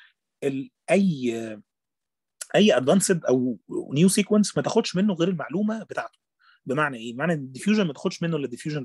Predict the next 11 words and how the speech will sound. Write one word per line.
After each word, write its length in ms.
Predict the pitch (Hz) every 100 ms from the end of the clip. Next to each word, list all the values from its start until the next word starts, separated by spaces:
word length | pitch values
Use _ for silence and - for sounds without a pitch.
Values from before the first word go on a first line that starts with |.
| -
restriction. 340 | - 113 -
ما 60 | _
تقولش 200 | 165 180
ده 100 | 156
مثلًا 380 | 180 180 170 165
شكل 420 | 175 - 160 143
التيشو 560 | 135 131 - 160 165 143
هنا 300 | 170 170 156
ابتدى 260 | - 170
يتغير 280 | 143 139 165
شوية 460 | - 165 170 156